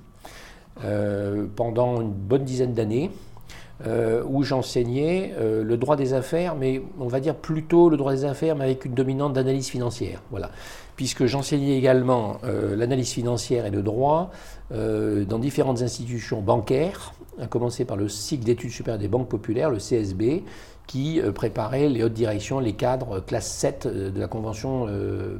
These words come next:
des banques, euh, pour devenir cadre supérieur,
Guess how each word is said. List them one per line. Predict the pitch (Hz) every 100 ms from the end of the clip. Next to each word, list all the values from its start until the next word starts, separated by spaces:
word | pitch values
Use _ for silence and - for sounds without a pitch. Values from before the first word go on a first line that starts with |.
| 98 92
des | 101
banques, | 120 170 185 - - - - - - - -
euh, | 101 101 98
pour | 95 113
devenir | 98 123 -
cadre | 123
supérieur, | - - 95 95 110 143